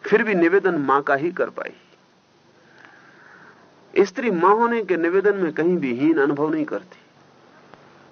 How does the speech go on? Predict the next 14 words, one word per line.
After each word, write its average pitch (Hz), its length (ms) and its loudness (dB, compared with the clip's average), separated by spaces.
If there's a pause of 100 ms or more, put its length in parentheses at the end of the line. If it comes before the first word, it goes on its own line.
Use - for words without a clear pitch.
(1700)
क्योंकि 247 320 4
स्त्री 262 280 -6
मां 214 200 4
होने 247 280 0
का 233 120 2
जब 180 200 -4
निवेदन 196 400 0
करती 220 340 -4
तब 185 220 -4
भी 214 100 -4
वो 185 160 2
निवेदन 175 400 0
नहीं 196 180 2
है, - 260 -8